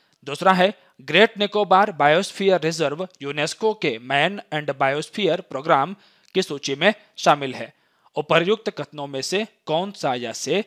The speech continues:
सही है या है? केवल एक, केवल दो, दोनों, कोई नहीं। स्टूडेंट्स, निश्चित रूप से पहला कथन हमारा यहाँ पर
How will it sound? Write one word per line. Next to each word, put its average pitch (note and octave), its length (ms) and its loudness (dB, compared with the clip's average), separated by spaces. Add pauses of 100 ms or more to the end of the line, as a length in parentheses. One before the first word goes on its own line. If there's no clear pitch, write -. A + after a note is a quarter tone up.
(140)
सही D3 300 -2
है C#3+ 260 -6
या E3 180 2 (320)
है? C3+ 100 -4 (260)
केवल D3 320 -2
एक, E3+ 280 -2 (320)
केवल C#3+ 260 -4
दो, D3+ 480 -6 (140)
दोनों, C3 420 -6 (400)
कोई D#3 160 0
नहीं। B2 220 -14 (520)
स्टूडेंट्स, B3 540 2 (520)
निश्चित A3+ 300 2
रूप A3 120 4
से A3 220 2 (180)
पहला E3+ 240 6
कथन F#3+ 320 0
हमारा F3 300 4
यहाँ E3 320 2
पर F3 160 2